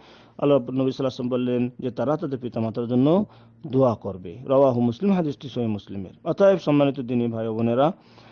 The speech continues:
আল্লাহ এবং তার রাসূল মৃত্যু ব্যক্তিদের জন্যে যে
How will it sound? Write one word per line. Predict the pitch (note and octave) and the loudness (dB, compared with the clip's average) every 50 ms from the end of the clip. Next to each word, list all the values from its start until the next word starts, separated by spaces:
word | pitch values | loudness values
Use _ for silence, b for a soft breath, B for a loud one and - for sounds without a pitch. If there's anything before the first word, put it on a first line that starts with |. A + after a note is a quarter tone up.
| b b b b b | b b b b b
আল্লাহ | - D#3 D3+ E3 F#3 G#3 A3 | 2 4 4 6 6 6 6
এবং | A3 G#3+ F#3+ | 6 4 4
তার | - G3 D#3 | 2 2 4
রাসূল | D#3 C#3+ - E3+ F3 E3 D#3+ | 4 2 2 0 -2 0 2
মৃত্যু | D#3+ D3 C#3+ C#3 - - C#3+ | 2 2 2 0 -4 -4 -2
ব্যক্তিদের | C#3 C#3+ - - D#3 D#3+ A3 G#3+ F3+ | -2 -2 -2 -4 0 2 4 4 6
জন্যে | D#3 D3+ C#3 C3+ C3 A#2+ G2+ A#2+ b b b b b b _ - | 6 4 6 6 4 2 0 -2 b b b b b b _ -10
যে | A#2+ A#2+ C3+ D#3 E3 E3 | -6 0 2 2 4 2